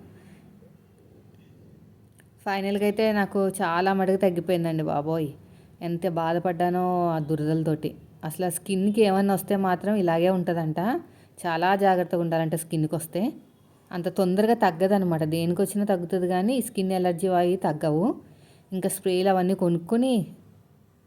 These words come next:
ఐరన్లు చేసుకుని బ్లౌజులు ఇంకా కుట్టడం స్టార్ట్ చేయాలి. చాలామందికి వచ్చిందంటండి, టైలరింగ్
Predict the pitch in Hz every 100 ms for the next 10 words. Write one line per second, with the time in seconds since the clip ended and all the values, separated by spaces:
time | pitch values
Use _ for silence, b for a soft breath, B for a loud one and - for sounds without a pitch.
0 | _ - 160 165 180 175 170 165 165 233
1 | 226 202 160 160 160 160 165 208 226 -
2 | 185 170 175 170 185 170 175 156 151 147
3 | 139 - - B B B - 196 180 196
4 | 214 208 208 220 226 214 202 180 175 170
5 | 165 170 165 170